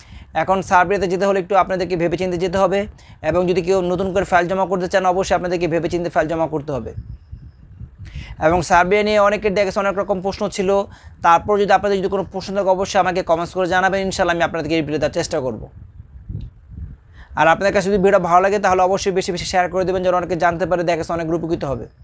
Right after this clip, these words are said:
কিন্তু আমি যে কথাটা বললাম যে সার্বিয়ার ভিসা পাওয়ার একটু হার্ড হচ্ছে, আপনার একটু খবর নিয়ে দেখবেন, এটা সত্য, একটু ভিসা পাওয়ার একটু চ্যালেঞ্জ হয়ে গেছে। এখন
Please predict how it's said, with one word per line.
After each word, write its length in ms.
কিন্তু 200
আমি 220
যে 140
কথাটা 260
বললাম 380
যে 100
সার্বিয়ার 400
ভিসা 200
পাওয়ার 200
একটু 120
হার্ড 180
হচ্ছে, 200
আপনার 140
একটু 160
খবর 140
নিয়ে 120
দেখবেন, 220
এটা 140
সত্য, 220
একটু 300
ভিসা 160
পাওয়ার 220
একটু 180
চ্যালেঞ্জ 340
হয়ে 160
গেছে। 160
এখন 260